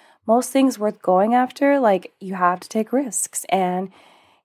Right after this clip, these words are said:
there is a high possibility of failure and generally always struggle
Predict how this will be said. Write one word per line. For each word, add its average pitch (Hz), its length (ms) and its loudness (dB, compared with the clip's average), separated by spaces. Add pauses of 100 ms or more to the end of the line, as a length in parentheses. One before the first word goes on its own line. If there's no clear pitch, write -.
there 196 200 4
is 220 100 4
a 247 100 4
high 220 180 4
possibility 226 840 2
of 190 160 -2
failure 190 640 0
and 175 680 -4
generally 226 580 2
always 180 400 2
struggle - 680 -6